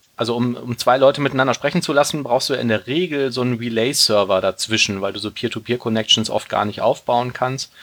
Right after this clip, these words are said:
Und da gibt's dann einen Standard für, einen sogenannten Turn-Server.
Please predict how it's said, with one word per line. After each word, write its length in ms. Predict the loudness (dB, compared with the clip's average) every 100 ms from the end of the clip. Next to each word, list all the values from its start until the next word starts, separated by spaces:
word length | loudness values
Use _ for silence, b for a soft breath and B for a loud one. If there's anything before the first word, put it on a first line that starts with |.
| B B B B -2
Und 120 | 0
da 60 |
gibt's 160 | 0 2
dann 140 | 2
einen 520 | 2 0 -4 -6 -6 -4
Standard 400 | 2 2 4 0
für, 240 | 0 0
einen 80 | 2
sogenannten 420 | 0 0 0 -2
Turn-Server. 920 | 0 0 0 0 0 0 0 -4 -6